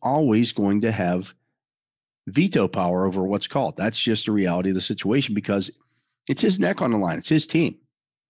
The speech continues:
That's just how this works. But Brian Flores, uh, a big addition for the Steelers this offseason. And, uh, you can read, uh, my story about that on D K Pittsburgh Sports dot com. You can also listen to all of our podcasts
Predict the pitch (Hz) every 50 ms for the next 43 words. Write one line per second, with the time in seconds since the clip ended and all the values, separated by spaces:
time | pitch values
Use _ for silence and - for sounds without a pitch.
0 | _ _ _ _ _ _ _ _ _ _ _ _ _ _ _ _ _ _ _ _
1 | _ _ - 101 101 - - 117 104 - - 104 98 90 95 90 87 - 110 104
2 | 95 87 - - 92 82 107 107 104 104 98 90 - - 107 101 101 101 98 -
3 | - - 107 95 71 80 101 92 - 117 113 110 104 90 110 107 - - 104 95
4 | - - 107 104 101 98 92 - - 113 101 98 98 92 87 - - _ 104 107
5 | 101 - - - 101 104 104 101 - - - 104 101 92 - 92 87 85 _ _
6 | - - - - - - - - - _ _ - 98 92 90 90 87 90 85 85
7 | 80 80 82 _ _ _ - 110 - 107 101 101 107 107 101 95 98 95 95 92
8 | 98 101 101 98 - - 110 101 101 98 98 67 82 87 95 95 95 95 _ -
9 | 95 90 90 90 - - - - - - _ _ _ 101 110 113 107 95 110 110
10 | 107 - 113 107 - - 104 - - - 95 87 - - 98 90 - - 90 85
11 | - 95 104 123 139 - 110 98 98 101 101 - 110 95 95 104 98 - 101 95
12 | 92 - - 98 98 95 87 92 87 - - 104 98 101 92 - 113 107 120 147
13 | - - -